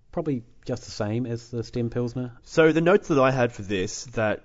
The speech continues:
Speaker 2: um, the aroma coming from, uh, Stem Pilsner for me was more enjoyable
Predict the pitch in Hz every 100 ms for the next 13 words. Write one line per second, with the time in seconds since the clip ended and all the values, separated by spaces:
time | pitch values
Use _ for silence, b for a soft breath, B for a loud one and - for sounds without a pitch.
0 | - 104 101 101 - 104 131 113 123 127
1 | 120 107 - - 120 110 104 117 104 101
2 | 95 - - - - 95 92 85 - -
3 | 120 107 117 117 120 107 113 104 101 101
4 | 101 101 b b - 120 104 107 101 101
5 | 110 110 107 104 110 107 101 107 110